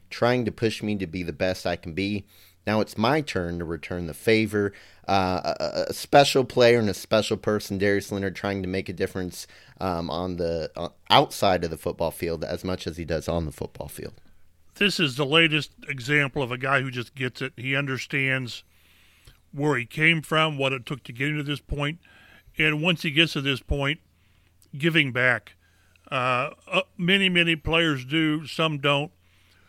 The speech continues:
Speaker 2: But when you see a Darius Leonard who, who, and, and this is gonna be a, a hands-on guy.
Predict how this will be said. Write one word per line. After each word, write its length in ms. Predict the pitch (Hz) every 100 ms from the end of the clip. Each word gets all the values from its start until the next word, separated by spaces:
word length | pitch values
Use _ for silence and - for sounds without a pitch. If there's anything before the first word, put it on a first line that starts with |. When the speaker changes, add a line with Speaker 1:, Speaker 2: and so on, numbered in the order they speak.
| _ _ _
Speaker 2:
But 220 | 151 165
when 140 | 151 143
you 120 | 143
see 460 | 127 208 196 190 170
a 80 |
Darius 460 | 139 151 156 143 123
Leonard 460 | 143 143 143 139 123
who, 340 | 139 139 139
who, 380 | 139 131 147 147 _ _ - -
and, 180 | 175 190
and 240 | 180 165
this 160 | 220 285
is 100 | 240
gonna 200 | 220 190
be 180 | 170 156
a, 60 | 151
a 120 | 139
hands-on 580 | 180 180 156 160 160 139
guy. 320 | 143 127